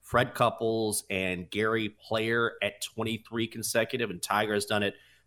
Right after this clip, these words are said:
twenty-two consecutive times. He's also missed the cut once at the Masters, and that was in, gosh, ninety-six or ninety-eight, like, his second ever Masters. So he always makes the cut here. I just want him to make the cut. He's not going to win this thing. I think he has a chance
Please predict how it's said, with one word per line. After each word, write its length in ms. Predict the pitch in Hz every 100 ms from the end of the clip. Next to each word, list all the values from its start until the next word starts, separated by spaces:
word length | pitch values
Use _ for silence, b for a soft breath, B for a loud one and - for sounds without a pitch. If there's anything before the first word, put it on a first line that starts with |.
| -
twenty-two 720 | - 120 113 107 - 120 127
consecutive 640 | 135 127 - 135 139 135
times. 440 | 135 131 139 143 b b b b _
He's 220 | - 135 -
also 340 | 147 170 165
missed 220 | 151 139
the 80 | 131
cut 400 | - 139 120 - -
once 600 | 117 120 135 123 98 - -
at 120 | 101
the 60 | 104
Masters, 680 | 95 90 87 - 87 - -
and 240 | 110 104 101
that 240 | 113 -
was 300 | 117 110 104
in, 720 | 110 107 104 101 98 95 95 101 _ _ _ _ _ _ _
gosh, 320 | 90 87 -
ninety-six 480 | 104 143 - 135 -
or 80 | 110
ninety-eight, 520 | 95 95 90 85 85
like, 120 | 95
his 160 | 110 101
second 360 | - 127 131 -
ever 260 | 110 101
Masters. 540 | 92 90 85 - 90 -
So 140 | 104
he 260 | 95 127 -
always 440 | 117 123 117 110
makes 240 | 104 98 -
the 80 | 87
cut 240 | - 95
here. 100 | 101 120
I 100 | 190
just 220 | 240 -
want 160 | 185
him 100 | 147
to 60 | 127
make 260 | 107 104 104
the 80 |
cut. 220 | 101 110 113
He's 160 | 110
not 240 | 139 139 139
going 240 | 127 117
to 60 | 98
win 260 | 98 104
this 180 | 104 104
thing. 220 | 113 110
I 80 | 117
think 220 | 120 127
he 60 | 262
has 180 | 247 202
a 40 |
chance 480 | - 190 202 180 -